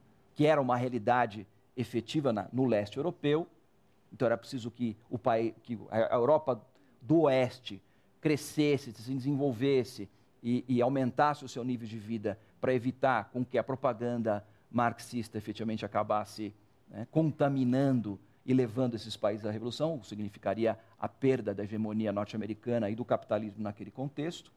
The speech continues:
levou necessariamente à necessidade de você, eh, te-, aumentar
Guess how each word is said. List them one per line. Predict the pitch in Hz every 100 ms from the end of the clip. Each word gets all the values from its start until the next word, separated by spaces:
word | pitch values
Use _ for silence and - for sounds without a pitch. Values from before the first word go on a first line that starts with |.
| _
levou | 160 202 202
necessariamente | 214 208 208 196 190 196
à |
necessidade | 196 196 190 196 156 160
de | 165
você, | 175 175 190 - _ _ _ -
eh, | 127 107 - -
te-, | 175
aumentar | 165 196 202 175 147 - 196 214 135